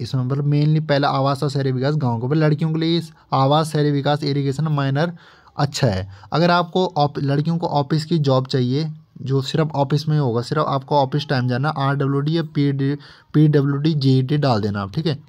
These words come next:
पीडब्ल्यूडी, जेईटी, ये आपका ऑफिस का है। लड़कों को लिए भी ऑफिस का जॉब चाहिए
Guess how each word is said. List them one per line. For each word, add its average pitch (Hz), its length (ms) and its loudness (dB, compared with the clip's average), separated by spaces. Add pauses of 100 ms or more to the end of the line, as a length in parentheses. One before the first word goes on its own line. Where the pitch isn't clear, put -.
पीडब्ल्यूडी, 143 520 0
जेईटी, 110 300 -4
ये 123 160 -2
आपका 147 280 0
ऑफिस 131 320 -2
का - 120 -4
है। 156 100 0
लड़कों 143 420 0
को 147 80 0
लिए 147 100 0
भी 143 60 0
ऑफिस 127 300 -2
का 143 120 -4
जॉब 127 260 -2
चाहिए 135 320 -2